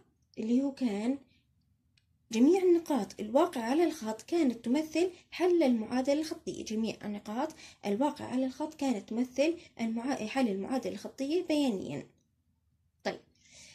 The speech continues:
شو يعني حل المعادلة؟ النقطة التي تحقق شرط المساواة عند تعويضها بالمعادلة،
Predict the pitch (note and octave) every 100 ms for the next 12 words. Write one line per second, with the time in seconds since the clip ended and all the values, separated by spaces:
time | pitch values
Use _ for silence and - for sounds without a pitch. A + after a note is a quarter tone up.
0 | - A#4+ A4+ D#4 C#4+ B3 A3+ G3 G3 G3
1 | G3 G#3 - C4 G4 - A#3+ C4+ A#3+ A#3+
2 | D4+ - F#4 - C4+ B3 A3 A3+ A#3+ C4
3 | F#4 C#4+ C4+ - B3 C4+ A#3 A3+ A3 B3+
4 | B3 F3+